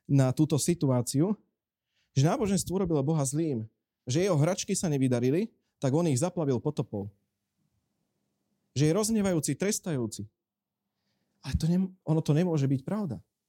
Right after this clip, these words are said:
Lebo keď sa pozrieme na toto cez dokonalé dielo kríža, tak úplne iné myšlienky prídu človeku, úplne iné, iné, iné porozumenia tých veršov prídu.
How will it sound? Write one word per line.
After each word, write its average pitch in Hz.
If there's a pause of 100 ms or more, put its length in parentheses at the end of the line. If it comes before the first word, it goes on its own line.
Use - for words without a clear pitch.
(1000)
Lebo 151
keď 147
sa 135
pozrieme 202
na 131 (240)
toto 135 (240)
cez 131
dokonalé 165
dielo 160
kríža, 123 (560)
tak 127 (400)
úplne 180
iné 175
myšlienky 170
prídu 127
človeku, 120
úplne 160
iné, 147 (320)
iné, 151
iné 156
porozumenia 147
tých 127
veršov 139
prídu. 135